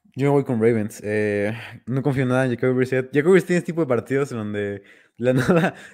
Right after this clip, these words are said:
se le blanquea la mente y empieza a lanzar balones a los linebackers. Eh, es ridículo. O sea, el partido de, de Brissett contra Tyrod Taylor fue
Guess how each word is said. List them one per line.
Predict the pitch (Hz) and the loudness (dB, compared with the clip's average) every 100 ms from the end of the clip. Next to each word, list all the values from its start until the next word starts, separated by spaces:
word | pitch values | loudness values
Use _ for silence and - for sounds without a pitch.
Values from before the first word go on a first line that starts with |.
| - | -6
se | 139 | 0
le | 127 | 2
blanquea | 127 123 123 143 | 2 0 0 0
la | |
mente | 143 131 123 139 | 0 -2 -2 -2
y | 120 | -2
empieza | 107 127 | -4 -4
a | |
lanzar | 113 101 117 | -4 -4 -2
balones | 117 120 123 | -2 -4 -6
a | |
los | 98 | -6
linebackers. | 110 113 107 139 165 - | -4 -4 -4 -8 -10 -8
Eh, | 113 107 104 104 98 _ - _ | -6 -4 -6 -8 -12 _ -20 _
es | - 175 | 0 4
ridículo. | 175 170 160 131 123 | 4 2 0 -2 -2
O | |
sea, | 160 156 - - - | 0 -2 -2 -16 -12
el | 131 | -2
partido | 156 151 190 220 | -2 2 6 6
de, | 151 123 | 6 -2
de | 127 | -4
Brissett | 117 131 131 151 151 | -2 -4 2 2 4
contra | 151 135 | -2 -2
Tyrod | 117 123 131 | 0 0 0
Taylor | 139 135 | -2 -4
fue | - 127 135 135 | -2 0 0 -4